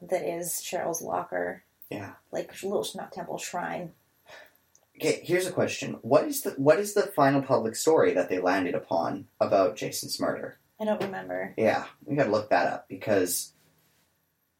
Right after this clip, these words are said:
Speaker 2: this, um, this blackmail has a lot more threat if it is not actually known that her dad was the, the puller of the trigger. But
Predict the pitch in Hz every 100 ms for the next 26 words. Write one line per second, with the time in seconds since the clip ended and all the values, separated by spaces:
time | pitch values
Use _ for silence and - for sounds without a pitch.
0 | _ _ _ - - _ _ 135 131 -
1 | - 98 92 87 82 104 - _ _ _
2 | _ _ _ _ _ - - 127 - 110
3 | 101 - 92 87 92 - 92 90 - -
4 | 139 - - - - 120 110 92 90 90
5 | 104 98 92 - 95 95 - 92 92 80
6 | - - _ _ _ _ _ _ - 92
7 | - - _ _ _ _ _ _ _ _
8 | _ - - - 92 - - - _ _
9 | _ _ - _ - 95 82 - - 98
10 | 92 90 - 95 90 - - _ - 92
11 | 90 - - 135 120 - - - _ _
12 | _ _ _ _ 123 120 120 104 - -